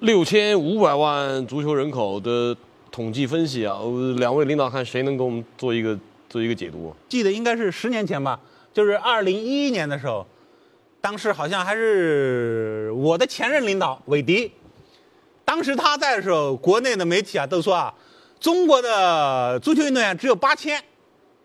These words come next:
Speaker 2: 其实呢，我觉得怎么讲呢？就是说，我也当过记者，我也很清楚，这个八千呢是一个虚化的一个数字。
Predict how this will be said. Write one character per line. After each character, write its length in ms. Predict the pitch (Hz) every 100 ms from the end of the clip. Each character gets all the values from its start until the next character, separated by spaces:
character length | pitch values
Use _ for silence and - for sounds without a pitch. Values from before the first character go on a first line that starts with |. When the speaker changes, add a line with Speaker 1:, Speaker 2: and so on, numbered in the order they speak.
| _ _ _ _
Speaker 2:
其 180 | - 311
实 120 | 302
呢， 120 | 311 277
我 160 | 185
觉 160 | 180 226
得 300 | 269 196 165
怎 120 | 196
么 100 | 269
讲 180 | 208 147
呢？ 100 | 147
就 100 | 208
是 80 | 175
说， 320 | 185 185 185
我 180 | 156 285
也 60 |
当 180 | - 254
过 100 | 254
记 140 | 202 170
者， 120 | 135
我 120 | 160
也 80 | 240
很 120 | 143
清 120 | 127 156
楚， 120 | 113 - - -
这 100 | 269
个 60 |
八 220 | 220 277
千 180 | 277 302
呢 180 | 262 180
是 140 | - 226
一 60 |
个 380 | 208 180 143 127 _ _ _ _
虚 220 | - 302
化 180 | 339 277
的 80 | 143
一 40 |
个 60 | 113
数 120 |
字。 60 | 110